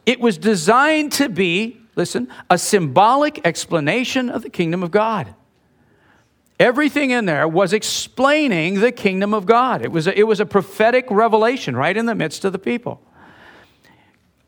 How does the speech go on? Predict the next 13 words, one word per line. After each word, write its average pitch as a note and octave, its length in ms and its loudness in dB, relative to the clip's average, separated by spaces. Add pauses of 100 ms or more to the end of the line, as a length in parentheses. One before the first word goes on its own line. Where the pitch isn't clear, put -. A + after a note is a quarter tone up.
(560)
He F3+ 140 2
says G3+ 320 2
in F#3 80 0
Ex-, D#3 340 -4
Exodus G3 380 0
twenty-five, F3+ 500 0 (240)
"Let A3+ 320 2
them C4 200 2
construct A3 580 0
a G3 80 2
sanctuary G3 840 0
for C#3 180 -6
me B2 360 -4